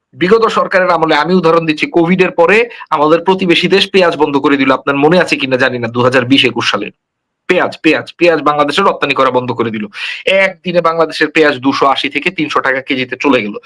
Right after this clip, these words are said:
এই তুরস্ক এবং মিশর সর্বপ্রথম পেঁয়াজ পাঠালো। তখন পাকিস্তানের সাথে যদি আমাদের সম্পর্ক থাকতো, পাকিস্তানও পাঠাতো। এবং পেঁয়াজের দাম আমরা দেখলাম যে এক সপ্তাহের, এ, তিন থেকে চার দিনের ভিতরে পেঁয়াজের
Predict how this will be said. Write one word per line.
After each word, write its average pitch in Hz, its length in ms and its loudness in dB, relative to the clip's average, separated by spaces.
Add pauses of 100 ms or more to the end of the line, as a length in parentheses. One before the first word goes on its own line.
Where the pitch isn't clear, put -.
(260)
এই 208 280 2
তুরস্ক 262 380 4
এবং 226 320 2
মিশর 208 300 0
সর্বপ্রথম 196 880 -2 (320)
পেঁয়াজ 170 260 2
পাঠালো। 127 380 -2 (200)
তখন 220 320 2
পাকিস্তানের 208 500 0
সাথে 202 240 -2
যদি 190 200 0
আমাদের 180 240 0
সম্পর্ক - 420 -4
থাকতো, - 280 -4
পাকিস্তানও 175 500 0
পাঠাতো। 117 400 -2 (260)
এবং 190 260 0
পেঁয়াজের 190 340 4
দাম 170 160 2
আমরা 156 200 2
দেখলাম 160 360 -2
যে 190 80 0
এক 170 220 2
সপ্তাহের, 147 440 0 (280)
এ, 139 120 4 (140)
তিন 165 220 0
থেকে 165 320 -2
চার 151 260 -2
দিনের 151 260 2
ভিতরে 143 280 0
পেঁয়াজের 143 400 0